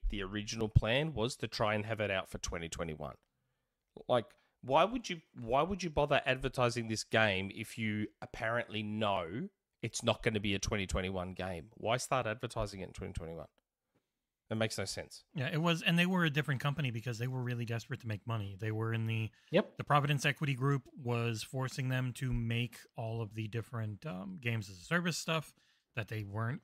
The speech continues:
Speaker 3: All the multiplayer
Speaker 2: generally
Speaker 3: stuff.
Speaker 2: <clears throat> Yeah, like Fallout seventy-six,
Speaker 1: Now
Speaker 2: Elder Scrolls Online. Those all happened.
Speaker 3: Uh,
Speaker 2: They
Speaker 3: uh,
Speaker 2: didn't
Speaker 3: Wolf-,
Speaker 2: want to.
Speaker 3: Wolf-, Wolfenstein something.
Speaker 2: Youngblood, real bad.
Speaker 3: Yeah.
Speaker 1: I, a,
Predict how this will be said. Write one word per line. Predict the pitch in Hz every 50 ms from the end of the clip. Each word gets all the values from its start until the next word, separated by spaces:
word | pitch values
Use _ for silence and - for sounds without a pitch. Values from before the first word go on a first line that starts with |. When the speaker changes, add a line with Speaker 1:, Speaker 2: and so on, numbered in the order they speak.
| - -
Speaker 3:
All | 123
the | 120
multiplayer | 117 117 123 120
Speaker 2:
generally | 117 123 117 123 120 113
Speaker 3:
stuff. | - - 127 127 117 - - -
Speaker 2:
<clears throat> | 214 196 147
Yeah, | 160 117 101 98
like | 104 101 98 - - -
Fallout | - - 131 131 131 -
seventy-six, | - 139 127 131 123 - 143
Speaker 1:
Now | 143 131 110 98 - -
Speaker 2:
Elder | - 120 117 117
Scrolls | - - 135 123 113 107
Online. | 107 110 107 107 104 107
Those | 107 120 113 135
all | 135 131
happened. | 117 123 120 - - 110 107 101 - _ _ _ _ _ _ _ _ _ _ _ - -
Speaker 3:
Uh, | 117 117 113 113 113 113 110 - _ -
Speaker 2:
They | - 110
Speaker 3:
uh, | 85 104
Speaker 2:
didn't | 107 101
Speaker 3:
Wolf-, | 104 120 120 117
Speaker 2:
want | 110 107
to. | -
Speaker 3:
Wolf-, | 120 120 117 113 110 - -
Wolfenstein | 120 123 120 123 117 - - 120 117 113 113
something. | - 123 113 110 - 107 104 107 110
Speaker 2:
Youngblood, | 123 120 117 110 101 107 104 101 95 95 - _ _ -
real | 139 131
bad. | 113 110 101 98 92 92 - _ _ _ -
Speaker 3:
Yeah. | 123 117 - - - _ - -
Speaker 1:
I, | 147 165 170 160 - - _ _ _ _ _ _
a, | - 151